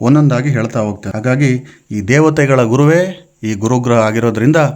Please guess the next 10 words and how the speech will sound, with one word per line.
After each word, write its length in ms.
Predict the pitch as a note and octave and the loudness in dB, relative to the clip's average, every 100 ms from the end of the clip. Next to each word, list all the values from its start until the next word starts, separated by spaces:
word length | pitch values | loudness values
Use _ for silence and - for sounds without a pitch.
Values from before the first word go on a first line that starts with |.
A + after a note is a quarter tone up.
| - - _ _ G2+ | -10 -20 _ _ -4
ಗುರು 240 | A2 D3+ | 0 2
ನಮ್ಮ 280 | D#3 C3 A#2 | 2 0 -2
ಕೈ 180 | A#2+ C#3 | 0 2
ಹಿಡಿದ್ರೆ 520 | D3+ D3+ F3+ F#3 G#3+ | 2 2 0 0 -6
ನಾವು 240 | A2 G#2+ G2 | -8 -6 -4
ಸದಾ 320 | - A2+ D3+ E3+ E3 _ | -2 0 0 -2 -12 _
ಸುಖಿಯಾಗಿರ್ತೀವಿ, 880 | - A2 C3+ C3 A#2 G#2 - F2+ E2+ | -8 -4 0 0 -2 -6 -8 -10 -8
ಸಂತೋಷದಿಂದ 640 | - A#2 C3 B2 A#2 A2 C3 | -2 -2 0 -2 0 0 0
ಇರ್ತೀವಿ. 480 | G#2+ - F#2+ F2+ - - _ - | -2 -6 -8 -10 -16 -20 _ -4
ಹಾಗಂತ 300 | A#2 B2+ | 0 2